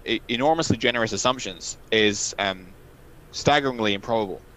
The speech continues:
And since zero point zero one, which is the hypothesis I gave, uh, for the, the probability I gave for the hypothesis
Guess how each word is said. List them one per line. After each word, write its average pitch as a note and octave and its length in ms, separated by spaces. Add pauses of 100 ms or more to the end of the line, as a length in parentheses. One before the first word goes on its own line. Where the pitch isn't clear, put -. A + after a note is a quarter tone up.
(1300)
And B2+ 380
since C3+ 260
zero C#3+ 180
point B2+ 160
zero A#2+ 180
one, C#3 280
which A#2 100
is A2 80
the A2+ 60
hypothesis A#2 500
I A2 80
gave, A2 460
uh, G2+ 180
for A#2 100
the, A2 140
the G#2+ 240
probability B2 360
I - 40
gave A2 120
for - 60
the A2 60
hypothesis G#2 520